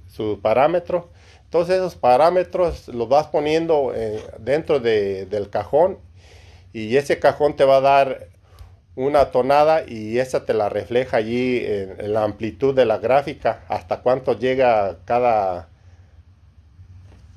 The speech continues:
cada magnitud, hasta dónde corta y hasta dónde alcanza a llegar en los highs. Y en los bajos también allí te marca la, la gráfica y entonces ya con esos parámetros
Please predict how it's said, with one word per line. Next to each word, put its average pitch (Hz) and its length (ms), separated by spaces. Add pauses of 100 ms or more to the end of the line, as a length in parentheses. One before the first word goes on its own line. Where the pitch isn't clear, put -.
(400)
cada 127 240
magnitud, 117 560
hasta 127 200
dónde 135 260
corta 156 760
y 101 160
hasta 104 220
dónde 120 280
alcanza 113 380
a 110 40
llegar 104 260
en 110 120
los 95 180
highs. 120 380 (680)
Y 98 260
en 104 140
los - 760
bajos 120 480
también 117 340
allí 113 200
te 107 240
marca 107 440
la, 95 460
la 95 120
gráfica 127 520
y 113 60
entonces 117 420
ya 123 180
con 123 200
esos 123 260
parámetros 127 720